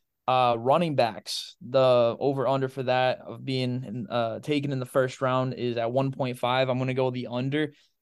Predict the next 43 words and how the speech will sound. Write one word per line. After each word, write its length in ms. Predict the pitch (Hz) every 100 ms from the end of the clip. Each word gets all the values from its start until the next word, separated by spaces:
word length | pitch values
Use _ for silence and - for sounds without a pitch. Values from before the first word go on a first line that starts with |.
| _ -
Three 200 | 156 170
out 120 | 156
of 40 |
the 60 | 143
last 320 | 143 139 139
four 260 | - 147 143
drafts 540 | 127 131 131 135 139 -
have 240 | 117 127 123
had 420 | 127 123 120 127
just 260 | 123 123
one 260 | 127 127 127
running 220 | 127 123
back 260 | 120 117 117
in 60 |
the 60 | 110
first 360 | - 113 120 -
round. 280 | 117 120
And 80 | 117
I 40 | 113
mean, 180 | 117
this 240 | 117 120 -
year, 260 | 123 117 120 _ _ -
Bijan 360 | 135 131 123
Robinson, 560 | 120 123 123 123 127 123 -
eh, 160 | 120 -
the 100 | 123
big 240 | 120 131
guy, 280 | 127 127 131
and 180 | 131 123
then 160 | 113 117
everybody 420 | 117 117 120 117
else 220 | 117 120
is 80 | 120
kinda, 240 | 127 117
like, 200 | 113 113
in 100 | 123
back 260 | 120 117 120
of 100 | 120
him, 300 | 123 117 120 _ _ _
um, 260 | - 110 107
in 100 | 120
terms 260 | 131 120
of 160 | 117 110